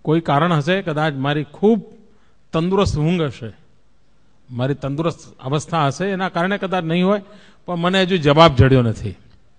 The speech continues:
પછી મેં રસ્તો શોધ્યો કે ભાઈ, રાત્રે નથી આવતા, દિવસે શોધીએ આપણે.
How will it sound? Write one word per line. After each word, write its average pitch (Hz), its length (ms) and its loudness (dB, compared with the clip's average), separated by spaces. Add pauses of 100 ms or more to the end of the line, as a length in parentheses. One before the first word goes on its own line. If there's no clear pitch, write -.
(1000)
પછી 226 260 0
મેં 226 200 4
રસ્તો 214 300 4
શોધ્યો 208 340 4
કે 190 60 -6
ભાઈ, 180 120 -2
રાત્રે 143 340 -2
નથી 190 240 -2
આવતા, 190 220 0
દિવસે 208 420 0
શોધીએ 143 360 -2
આપણે. 113 260 -10